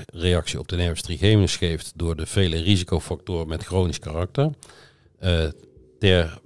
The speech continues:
bescherming sluit onze bloed-hersenbarrière zich af. En, eh, als gevolg daarvan ontstaat er een ontstekingsreactie op die nervus trigeminus. En dat is eigenlijk dus de reactiveringsstrategie. Eh,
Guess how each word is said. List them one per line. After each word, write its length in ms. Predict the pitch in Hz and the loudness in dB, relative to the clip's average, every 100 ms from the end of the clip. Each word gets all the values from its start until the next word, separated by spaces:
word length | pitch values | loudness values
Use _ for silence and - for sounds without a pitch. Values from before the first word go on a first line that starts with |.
| _ _ _ _ _ | _ _ _ _ _
bescherming 720 | - - - 139 113 90 80 | 0 0 6 6 6 4 0
sluit 360 | - 98 87 - | 2 2 2 -2
onze 380 | 92 85 78 78 | -4 -2 -2 -4
bloed-hersenbarrière 1160 | 76 87 - 67 95 - 85 85 80 78 80 | -4 -6 -4 2 2 2 0 0 0 -6 -6
zich 220 | 76 78 | -8 -8
af. 400 | - 131 - - _ _ _ _ _ _ _ | 0 0 0 -10 _ _ _ _ _ _ _
En, 340 | 95 92 92 | 4 4 4
eh, 840 | - 92 90 87 82 82 80 80 80 - | 2 2 4 2 0 -2 -4 -6 -10 -12
als 160 | - 87 | -6 -6
gevolg 280 | - 90 82 | -2 -2 2
daarvan 380 | 95 98 92 90 | 6 6 6 2
ontstaat 340 | 87 - 82 | 0 0 -2
er 60 | 80 | -4
een 60 | |
ontstekingsreactie 800 | 80 - 117 107 95 92 90 - | -6 -2 0 0 0 0 0 -2
op 60 | 78 | -4
die 100 | 85 | 0
nervus 260 | 85 82 | 0 -2
trigeminus. 540 | - 76 87 76 76 67 | -4 -4 -2 -2 -6 -8
En 60 | |
dat 140 | 76 80 | -8 -6
is 60 | 82 | -2
eigenlijk 380 | 87 87 87 | 2 2 0
dus 140 | 85 80 | -2 -4
de 100 | 87 | -2
reactiveringsstrategie. 1120 | 85 85 82 78 90 78 - 78 - 78 71 _ _ _ _ _ _ _ _ _ | 0 -2 -2 0 0 0 -6 -10 -12 -14 -14 _ _ _ _ _ _ _ _ _
Eh, 340 | 87 87 82 | 0 2 2